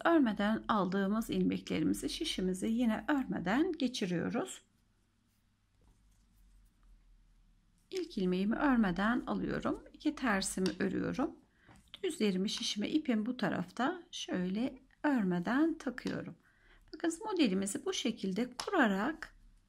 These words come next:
ilerletiyoruz. Terslerimi örüyorum.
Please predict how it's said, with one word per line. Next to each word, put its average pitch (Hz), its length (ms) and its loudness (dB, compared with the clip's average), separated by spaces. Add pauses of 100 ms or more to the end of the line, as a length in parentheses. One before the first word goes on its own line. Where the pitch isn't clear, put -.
(680)
ilerletiyoruz. 190 1120 -2 (200)
Terslerimi 185 760 -4 (120)
örüyorum. 175 580 -4